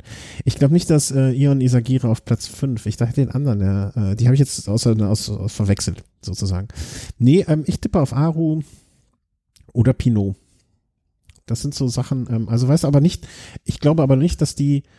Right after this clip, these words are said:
ähm, ähm, ähm, so im letzten Moment gewinnen, äh, die Etappe sich holen, sondern irgendwie in so einer Ausreißer, ähm, Gruppe und dann nochmal attackieren, zu, mit, zu zweit mit irgend noch jemandem, dass es so eine Nummer wird irgendwie. Mag ich vollkommen daneben liegen, aber irgendwie sowas in der Richtung.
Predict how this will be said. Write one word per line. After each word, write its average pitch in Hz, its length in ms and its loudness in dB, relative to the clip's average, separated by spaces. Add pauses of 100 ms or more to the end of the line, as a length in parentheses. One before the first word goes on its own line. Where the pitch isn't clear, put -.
(400)
ähm, 117 500 0
ähm, 104 300 -4
ähm, 98 400 -4
so 110 340 -2
im 113 200 0
letzten 139 280 2
Moment 127 260 4
gewinnen, 165 440 0
äh, 123 200 4
die 127 120 2
Etappe 139 240 0
sich 135 180 -2
holen, 135 300 -2
sondern 117 320 0
irgendwie 123 240 2
in 113 80 2
so 117 100 2
einer 110 160 4
Ausreißer, 117 920 0
ähm, 104 640 -2
Gruppe 123 300 -2
und 110 120 2
dann 107 140 4
nochmal 123 320 2
attackieren, 113 540 2
zu, 110 120 0
mit, 104 220 0
zu 120 100 -6
zweit 110 380 0
mit 107 100 -2
irgend 110 220 2
noch 107 140 -2
jemandem, 104 360 2
dass 107 160 0
es 110 140 -2
so 107 80 0
eine 110 100 2
Nummer 90 340 0
wird - 180 -8
irgendwie. 98 340 -8 (1600)
Mag 107 180 2
ich - 120 -8
vollkommen 107 280 0
daneben 98 280 2
liegen, 98 140 -2
aber 127 140 0
irgendwie 185 200 4
sowas 123 340 2
in 98 60 -2
der 90 80 0
Richtung. 92 340 -6